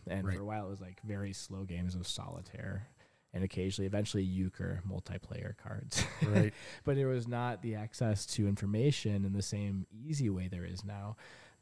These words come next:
Speaker 1: But that information comes at a risk of getting the wrong information. So
Speaker 2: Yes.
Speaker 1: teaching our kids to be
Speaker 2: Critical thinkers.
Speaker 1: actively critical of the information they're taking in, to check sources,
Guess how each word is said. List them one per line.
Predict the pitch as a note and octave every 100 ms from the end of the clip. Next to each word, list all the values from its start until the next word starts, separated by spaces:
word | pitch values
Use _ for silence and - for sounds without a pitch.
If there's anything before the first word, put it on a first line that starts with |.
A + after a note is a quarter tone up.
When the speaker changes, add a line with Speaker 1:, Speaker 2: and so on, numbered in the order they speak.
| - -
Speaker 1:
But | A2+
that | A2
information | G#2+ G2+ G#2+ - G#2
comes | G#2 G2+ G2
at | G2
a | G2
risk | G#2 A2 -
of | G2+
getting | F#2
the | F#2
wrong | G#2 C#3+
information. | A#2 - F#2+ - - G#2+
So | G#2+ A2
Speaker 2:
Yes. | G#2+
Speaker 1:
teaching | B2+ B2 A#2+ G#2+ G2+ G2
our | F2+ G2
kids | - G2 A2+ G#2
to | -
be | G#2+ G2 F#2+ F#2+ G2
Speaker 2:
Critical | A#2+ G#2+ F#2
thinkers. | A2+ G#2+ G#2+ G#2+ G#2+ -
Speaker 1:
actively | A2+ G2+ G2+
critical | G2+ A#2+ A#2 - A2
of | G#2
the | G2+
information | G#2+ A2 G#2 - A2
they're | F#2+
taking | - G2 F#2+ G2+
in, | C3+ C#3
to | -
check | G2+ G2+ G2
sources, | - - A2+ A#2+ - C2+ C2+ C3+